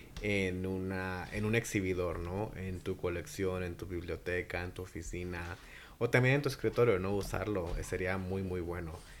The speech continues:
Quisiera ser de esas gentes que tienen ese dinero para poder comprarlo, porque diez mil dólares ahorita no tengo para tirar en una pluma, <laughs> desafortunadamente.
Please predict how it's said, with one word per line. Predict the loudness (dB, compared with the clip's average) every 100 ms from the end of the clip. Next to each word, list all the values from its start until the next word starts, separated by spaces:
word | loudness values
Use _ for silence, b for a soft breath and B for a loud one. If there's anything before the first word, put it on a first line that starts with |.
| B -4
Quisiera | -4 2 2
ser | 4 6
de | 6
esas | 4 0
gentes | 0 0
que | 0
tienen | 0 2 4 2
ese | 0 0
dinero | 0 0 0 0 0
para | -2 -2 -2 -4
poder | -4 -2 0 0 0
comprarlo, | -4 -6 -4 -4 -4 -6 -8
porque | -8 -6 -4 -2
diez | -2 0
mil | 2 4
dólares | 4 4 2 0
ahorita | -2 -6 -4 -6
no | -6
tengo | -8 -8 -8
para | -8 -8 -8
tirar | -8 -6 -4
en | -4
una | -6 -6
pluma, | -8 -8 -8 -8 -6 -4 0
<laughs> | 0 0
desafortunadamente. | 0 -2 -2 -4 -6 -6 -6 -4 -6 -6 -8 -10 -10 -12